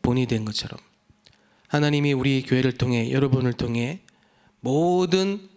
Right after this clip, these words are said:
불신자마저도, 예, 하나님을 만나게 되는 모델적인 교회의 축복이 임하게 될 줄로 믿습니다. 원색복음. 영원한 복음.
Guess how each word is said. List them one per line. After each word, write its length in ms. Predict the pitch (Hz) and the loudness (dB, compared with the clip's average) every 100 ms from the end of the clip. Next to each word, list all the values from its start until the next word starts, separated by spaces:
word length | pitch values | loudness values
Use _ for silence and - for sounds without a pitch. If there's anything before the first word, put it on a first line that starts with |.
| _ _ | _ _
불신자마저도, 1200 | - 160 214 208 185 160 139 127 143 135 87 - _ _ _ _ | -2 0 0 2 2 2 2 0 0 0 -4 -12 _ _ _ _
예, 180 | - - _ _ | -18 -18 _ _
하나님을 480 | - 156 147 139 120 | -2 2 2 2 2
만나게 420 | 113 117 117 117 | 2 2 2 0
되는 380 | 107 101 147 208 - _ _ _ _ _ | -2 -2 -2 -4 -8 _ _ _ _ _
모델적인 720 | 113 123 143 139 127 107 92 - _ _ _ _ _ - | -4 -2 0 0 0 -2 -4 -16 _ _ _ _ _ -6
교회의 260 | 127 123 | 0 0
축복이 680 | 120 - 110 113 160 202 - - _ - | -2 -4 -2 0 0 -2 -8 -20 _ -4
임하게 320 | 127 127 123 | 0 2 0
될 140 | 120 | -2
줄로 240 | - 117 107 | -4 -4 -4
믿습니다. 640 | 101 - - 101 - 110 - _ _ - - - - - _ | -4 -4 -6 -12 -12 -16 -18 _ _ -20 -20 -20 -20 -20 _
원색복음. 680 | 135 143 165 - - 113 87 - _ _ _ _ _ _ _ _ _ _ _ _ _ _ _ _ _ _ _ _ - - - _ | 0 2 0 0 -2 -2 -6 -14 _ _ _ _ _ _ _ _ _ _ _ _ _ _ _ _ _ _ _ _ -20 -20 -20 _
영원한 600 | 143 151 160 180 185 180 | 0 2 2 2 2 2
복음. 380 | 127 107 95 113 | 2 2 -4 -8